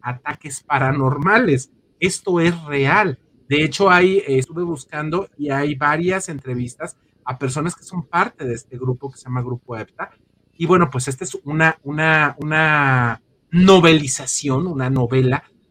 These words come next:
de un caso de lo que, de los casos fuertes que ellos vivieron, en la cual, bueno, si hay ahí dos, tres sustitos que te hacen brincar un poquito,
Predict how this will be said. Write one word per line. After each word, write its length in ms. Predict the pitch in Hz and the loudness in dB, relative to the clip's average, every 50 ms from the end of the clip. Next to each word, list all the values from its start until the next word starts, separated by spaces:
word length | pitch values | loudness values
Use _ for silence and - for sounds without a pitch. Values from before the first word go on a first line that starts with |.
| _ _ | _ _
de 260 | 160 156 156 156 160 - | -2 -2 0 0 0 0
un 220 | 175 170 175 180 | 0 0 0 0
caso 500 | - - - 196 185 170 - - - 143 | -2 -2 0 2 2 2 0 -2 -4 -2
de 120 | 135 131 117 | -2 -2 -2
lo 140 | 117 110 - | -4 -6 -10
que, 280 | _ _ 117 120 131 | _ _ -10 -10 -10
de 160 | 127 120 120 | -8 -10 -8
los 200 | 117 117 113 - | -8 -8 -8 -8
casos 400 | - - 135 131 - 151 135 - | -10 -12 -12 -10 -10 -12 -14 -14
fuertes 480 | _ 151 143 135 131 - - 151 - - _ _ _ _ _ _ _ | _ -6 -4 -4 -4 -6 -8 -10 -12 -14 _ _ _ _ _ _ _
que 120 | - 135 131 | 2 4 4
ellos 300 | 131 127 135 139 135 135 | 6 6 4 2 2 0
vivieron, 440 | 156 151 139 143 135 131 139 165 | -2 -2 2 2 2 2 2 0
en 100 | 160 127 | -2 -4
la 100 | 113 107 | -6 -8
cual, 160 | - - 127 131 | -8 -6 -2 -2
bueno, 240 | 135 131 127 - - _ _ _ _ | 0 0 0 -2 -4 _ _ _ _
si 100 | - - | -6 0
hay 140 | 165 165 170 | 2 4 6
ahí 240 | 165 165 165 170 147 | 6 6 4 2 2
dos, 280 | 131 156 156 - - | 0 -2 -2 -2 -4
tres 240 | - - 151 151 - | -6 -8 -6 -6 -6
sustitos 600 | - - 156 135 - _ 151 131 - 147 135 - | -8 -8 -8 -10 -10 _ -20 -18 -12 -12 -12 -12
que 160 | - - 107 | -12 -16 -18
te 160 | - _ 120 117 | -16 _ -16 -14
hacen 280 | - - 135 127 120 110 | -8 -4 -4 -4 -4 -2
brincar 420 | 127 135 139 131 131 147 135 131 | -2 -2 -2 -2 -2 -2 -2 0
un 120 | 135 135 | 0 -2
poquito, 520 | 131 147 139 135 175 175 - - 165 202 | -4 -6 -10 -10 -10 -12 -10 -10 -12 -12